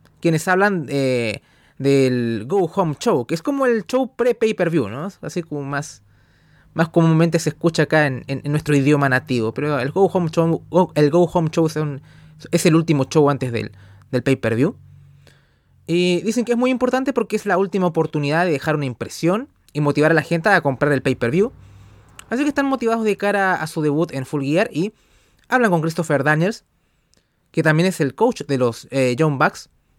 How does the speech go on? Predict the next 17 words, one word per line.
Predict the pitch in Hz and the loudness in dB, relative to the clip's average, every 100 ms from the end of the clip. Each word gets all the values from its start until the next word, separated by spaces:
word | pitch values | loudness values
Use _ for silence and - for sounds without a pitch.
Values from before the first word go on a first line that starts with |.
| - | -6
y | 165 | -2
también | 170 202 | 0 -2
está | 185 | -2
a | 196 | -2
cargo | 185 196 | 0 2
de | |
la | 175 | 2
relación | 139 131 185 | 0 -2 -4
de | 170 | -2
los | 160 | -2
talentos | 143 147 165 151 | -2 -2 -4 -4
ahí | 147 156 | -2 -2
en, | 123 101 - _ _ _ _ _ _ | -4 -10 -16 _ _ _ _ _ _
en | 151 | -2
A | 147 | 0
E | |
W. | 143 143 185 | 0 0 -2